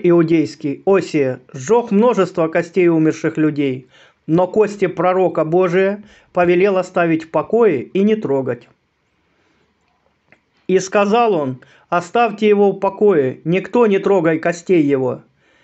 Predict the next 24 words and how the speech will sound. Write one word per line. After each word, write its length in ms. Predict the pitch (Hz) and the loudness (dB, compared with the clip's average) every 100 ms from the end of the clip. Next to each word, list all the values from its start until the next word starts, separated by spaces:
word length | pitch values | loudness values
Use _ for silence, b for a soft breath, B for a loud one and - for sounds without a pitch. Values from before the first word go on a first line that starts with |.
| _ _ | _ _
И 100 | 185 | -2
сохранили 580 | 190 175 185 196 196 175 | -2 -2 -2 0 2 0
кости 460 | 175 220 220 - | 2 0 0 -2
его 340 | 151 139 127 127 _ _ | 0 0 -2 -6 _ _
и 100 | 165 | -4
кости 340 | 180 196 202 | -2 -2 -2
пророка, 640 | 190 190 175 156 131 123 - b b b | -4 0 0 0 -2 -8 -10 b b b
который 440 | 165 160 190 180 | -6 0 0 0
приходил 680 | 175 160 170 160 202 196 196 _ | 0 -2 -2 0 0 0 -6 _
из 180 | 156 - | -8 -2
Самарии. 640 | 160 156 147 135 120 127 _ _ _ _ _ _ _ _ _ - | -2 0 0 -2 -4 -12 _ _ _ _ _ _ _ _ _ -4
Книга 340 | 180 190 185 | -2 0 0
Царств. 460 | 185 160 135 - - _ _ _ _ _ _ _ _ _ _ b b b b | 0 -4 -4 -10 -20 _ _ _ _ _ _ _ _ _ _ b b b b
В 80 | - | -4
той 220 | 247 247 | 0 2
же 160 | 190 175 | 2 2
книге 400 | 208 269 196 165 | 2 2 2 2
рассказывается 880 | 170 - 226 202 196 196 180 190 | 0 0 0 2 2 2 0 -2
и 120 | 185 185 | -2 0
о 120 | 180 | -2
чудесном 560 | 202 185 233 220 202 | -2 -2 -2 0 -2
воскресении 760 | 185 202 202 185 190 214 202 202 | -2 -4 -2 -4 0 2 2 0
одного 460 | 180 165 180 202 202 | -2 0 0 0 0
мертвеца 760 | 185 170 196 196 175 151 | -2 0 -2 0 -2 -2